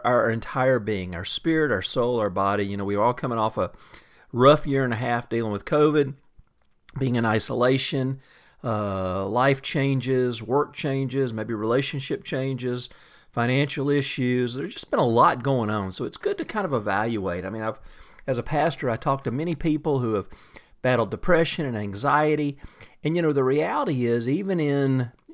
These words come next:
June of twenty twenty-one, with s-, um, restrictions being lifted in many parts of the U S,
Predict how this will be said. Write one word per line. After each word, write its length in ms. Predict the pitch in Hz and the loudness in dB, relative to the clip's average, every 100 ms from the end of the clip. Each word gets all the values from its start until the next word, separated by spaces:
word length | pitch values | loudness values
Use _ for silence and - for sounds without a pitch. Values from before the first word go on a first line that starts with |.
| 107 | -12
June 480 | 101 110 151 185 175 | -6 0 2 2 2
of 160 | 110 | -2
twenty 320 | - 165 156 147 | -4 -4 -4 -4
twenty-one, 720 | - 139 127 131 135 120 110 | -4 -4 -2 -2 -2 -2 -4
with 100 | - | -4
s-, 300 | - - 117 | -6 -4 -4
um, 380 | 104 98 92 - - - - _ - | -2 -2 -4 -10 -20 -20 -20 _ -6
restrictions 640 | - - 160 - 139 113 | -6 0 0 0 -4 -2
being 260 | 131 127 | -2 0
lifted 320 | 127 143 131 120 | 0 0 -2 -4
in 120 | 110 | -2
many 220 | 139 240 | 0 -2
parts 340 | - 113 107 - | -2 0 0 -2
of 120 | 98 | -8
the 100 | 101 | -6
U 260 | 98 98 98 | -4 -2 0
S, 360 | 104 143 - | 0 -2 -8